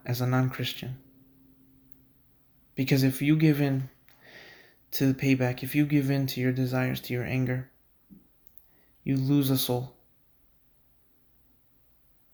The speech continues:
So guys, do your best. It's difficult.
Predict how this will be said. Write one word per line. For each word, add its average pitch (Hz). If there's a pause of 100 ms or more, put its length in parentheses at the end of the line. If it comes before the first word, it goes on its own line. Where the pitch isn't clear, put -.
(2000)
So 127
guys, 135 (520)
do 151
your 139
best. 127 (380)
It's -
difficult. 127